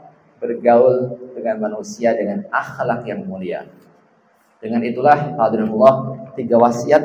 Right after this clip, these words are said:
ini yang Rasulullah sallallahu alaihi wasallam titipkan untuk kita semua, mudah-mudahan bisa membawa kita mengarungi kehidupan ini, mengarungi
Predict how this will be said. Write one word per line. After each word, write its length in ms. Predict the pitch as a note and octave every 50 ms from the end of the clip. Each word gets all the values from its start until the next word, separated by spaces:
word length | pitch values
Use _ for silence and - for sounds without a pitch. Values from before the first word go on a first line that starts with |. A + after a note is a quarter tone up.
| C#3+ C3+
ini 240 | B2 A#2+ A#2 A#2 - - - - - - - - - _ _ _ -
yang 420 | A2+ A2 A2 G#2 G#2 G2+ G2+ - - -
Rasulullah 400 | A#2+ A2 G2+ - - B2 A#2 A#2+
sallallahu 0 |
alaihi 80 | A#2+
wasallam 260 | B2 B2 B2+ B2 A#2+ A#2+ - - - -
titipkan 480 | - C3 - D#3+ D#3+ D#3+ D#3 C#3+ A#2 - - - - - - - _ _ _ _ _ _ _ _ _ _ _ _ _ _ - A#2+
untuk 280 | C3 B2 - - C3 C#3
kita 200 | C#3 - B2 A2+
semua, 640 | G#2+ - A#2 A2+ G#2+ A2 A2+ - - - - - - - - _ _ _ _ _ _ _ _ _ -
mudah-mudahan 1120 | B2+ B2+ B2 A#2 B2+ A#2+ G#2+ B2 B2+ B2 A#2+ A#2 C3 C#3 D3+ D#3 D3+ - - - - - - - - - - _ _ _ _ _ _ _ _
bisa 360 | - B2+ A#2 B2 B2 B2 A#2 A#2
membawa 360 | A2 G#2 A2 G#2+ G#2+ G#2+ G#2+ A2
kita 600 | - - B2+ B2 B2+ C3 C3 C3 C3 C3 - A#2+
mengarungi 560 | B2 B2 A#2+ A#2 A#2 A#2 A#2 A#2 A#2 A#2 A#2 -
kehidupan 560 | A#2+ A#2 A#2+ A#2 A#2 A#2 A2+ A2+ A2+ A2+ A2+
ini, 480 | A2+ A2+ A#2 B2 C3+ C#3 C3+ C3 A#2+
mengarungi 840 | A#2+ A#2 A#2 A2 A2+ A2 A#2 A#2 A#2 A#2 A#2+ A#2+ A#2 A2+ - - _